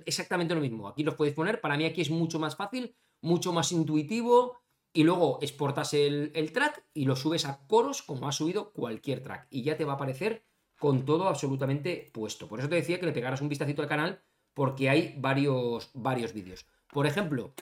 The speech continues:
¿cómo puedes hacerlo también si, si no quieres utilizar ni lan, ni quieres utilizar Plota Road? Bueno, pues ahora en Garmin Connect, que puedes conectarte a Garmin Connect, puedes, aunque no tengas un reloj Garmin, ¿vale?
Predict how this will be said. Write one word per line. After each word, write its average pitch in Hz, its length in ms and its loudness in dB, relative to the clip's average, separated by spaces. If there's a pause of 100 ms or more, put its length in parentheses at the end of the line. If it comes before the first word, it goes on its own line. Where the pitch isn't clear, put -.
(340)
¿cómo 214 300 4
puedes 196 380 2
hacerlo 165 1200 4
también 147 400 2
si, 131 680 2
si 120 520 -2
no 131 180 -2
quieres 147 240 -4
utilizar 147 380 -2
ni 147 240 0
lan, 151 420 4
ni 139 140 0
quieres 143 160 -2
utilizar 143 260 -2
Plota 139 220 -2
Road? 170 240 0 (320)
Bueno, 151 200 0
pues 117 220 -8
ahora 151 340 2
en 131 160 -2
Garmin 160 420 0
Connect, 165 460 0 (420)
que 104 140 -8
puedes 117 280 -4
conectarte 131 480 -4
a 98 60 -10
Garmin 127 280 -4
Connect, 202 340 -6 (280)
puedes, - 560 -2 (160)
aunque 120 180 -4
no 131 80 -2
tengas 160 240 -2
un 151 80 -2
reloj 151 260 0
Garmin, 190 380 -2 (140)
¿vale? 165 340 -6